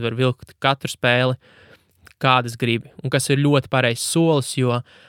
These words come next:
tas viennozīmīgi piesaista papildus auditoriju. Un N B A jau šobrīd sociālajos tīklos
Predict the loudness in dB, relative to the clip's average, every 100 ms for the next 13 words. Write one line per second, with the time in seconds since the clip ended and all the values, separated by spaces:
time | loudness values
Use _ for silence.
0 | _ -4 -4 0 2 4 2 2 2 2
1 | 0 -2 -2 -2 0 -2 -2 -4 -2 -2
2 | 0 -6 -6 -6 -2 0 -2 -4 -6 -8
3 | -16 _ _ _ _ _ _ _ _ -6
4 | -4 -4 -2 0 2 4 4 4 2 2
5 | 2 2 4 2 2 -2 -12 _ _ _
6 | _ -14 -2 0 2 2 4 4 2 0
7 | 2 2 2 0 0 -4